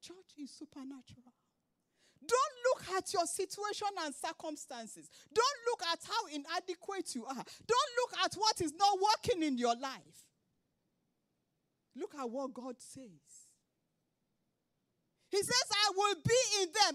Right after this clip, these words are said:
I will walk in them. I will walk through them." You will be "My people, I will be your God." The time has come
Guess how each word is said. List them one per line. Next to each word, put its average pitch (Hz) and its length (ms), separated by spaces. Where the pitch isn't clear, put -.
I 381 220
will 403 160
walk 427 460
in 339 80
them. 381 240
I 339 160
will 381 140
walk 415 240
through 370 220
them." 302 440
You 427 220
will 415 260
be 494 220
"My 285 240
people, 392 400
I 294 220
will 269 240
be 311 260
your 240 200
God." 196 260
The 202 100
time 277 360
has 214 260
come - 260